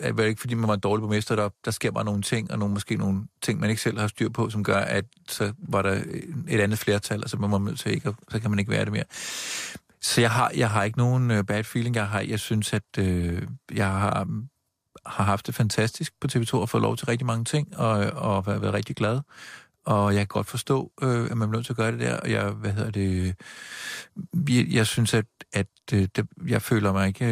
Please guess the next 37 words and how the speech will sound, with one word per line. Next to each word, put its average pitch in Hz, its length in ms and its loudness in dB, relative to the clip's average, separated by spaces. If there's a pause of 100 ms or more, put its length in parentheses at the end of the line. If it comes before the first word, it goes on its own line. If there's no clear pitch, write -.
(340)
øh, 98 440 0 (360)
altså, 110 240 -2 (140)
at - 160 -4
det 104 140 0
var, 101 220 2 (220)
det, 120 280 2
det 135 60 4
er 131 40 6
jo, 131 60 6
det 120 140 0
er 127 60 4
et 120 100 0
valg, 113 220 0
man 117 140 0
skal - 160 -6
tage 117 160 0
en 110 80 -4
gang 117 180 -4
imellem. 127 420 -2
Og, 104 420 2
øh, 98 160 2 (240)
det - 40 -2
er 110 40 2
også 110 120 0
derfor, 117 120 -2
man 110 100 2
får 113 160 -2
de 123 140 -10
penge, 113 260 0
man 117 140 -4
får 110 160 -2
for - 120 -4
at - 20 0
have 110 80 0
sådan 117 140 -4
en 110 80 -8
job, 113 160 -2